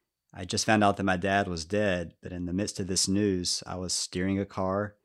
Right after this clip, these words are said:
checking my rearview mirror, holding my wife's hand, turning the heat down. All the little things you do when you drive a car. About thirty minutes later, we stopped at a gas station.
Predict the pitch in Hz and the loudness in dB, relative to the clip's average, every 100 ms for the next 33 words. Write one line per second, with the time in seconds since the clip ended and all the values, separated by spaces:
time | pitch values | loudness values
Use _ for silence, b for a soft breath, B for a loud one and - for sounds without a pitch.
0 | _ _ _ _ _ _ _ - 92 101 | _ _ _ _ _ _ _ -4 2 2
1 | 92 95 98 98 95 92 104 104 101 _ | 4 6 6 4 4 4 2 2 -2 _
2 | _ _ _ - - 92 92 85 90 92 | _ _ _ -12 -4 -2 0 0 0 0
3 | - 92 92 98 98 - _ _ _ _ | -2 -2 -2 -2 -4 -10 _ _ _ _
4 | _ _ - 101 92 90 85 98 87 87 | _ _ -8 -2 0 0 -2 -4 -2 0
5 | 95 101 - _ _ _ _ _ _ _ | 0 -2 -6 _ _ _ _ _ _ _
6 | _ _ - 90 104 104 104 98 101 101 | _ _ -8 -4 -2 0 2 2 2 2
7 | - 92 98 92 85 95 87 82 - 98 | 2 4 4 4 2 0 -2 -4 -4 -2
8 | 76 - _ _ _ _ _ _ _ _ | -2 -6 _ _ _ _ _ _ _ _
9 | _ _ _ _ _ _ _ _ _ _ | _ _ _ _ _ _ _ _ _ _
10 | _ _ _ - 143 101 95 - 117 110 | _ _ _ -20 -12 -6 -4 0 4 6
11 | 107 92 - 107 101 90 - 98 92 85 | 4 4 2 4 4 2 2 0 0 -2
12 | 82 90 90 - 85 80 - - | -4 -2 -2 -2 -2 -2 -4 -8